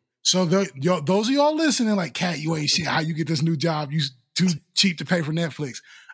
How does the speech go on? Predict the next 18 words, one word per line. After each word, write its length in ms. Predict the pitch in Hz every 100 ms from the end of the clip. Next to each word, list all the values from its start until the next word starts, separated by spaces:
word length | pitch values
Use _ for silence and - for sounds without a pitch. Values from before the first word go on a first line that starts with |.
| -
I 120 | 170
got 220 | 165 196
the 80 | 277
Hulu 440 | 214 302 302 254 -
package 400 | 180 156 156 123
that 120 | 143
comes 220 | 151 139
with 140 | 135 120
Disney 320 | 160 190 226
Plus, 320 | - 220 214
Hulu, 540 | - 214 208 190 190 190 _ _ _ _ 156
and, 300 | 170 156 143
uh, 280 | 147 151 139 -
E 120 | 185
S 120 | 202 -
P 160 | 208
N 140 | 220 175
Plus, 340 | 156 147 135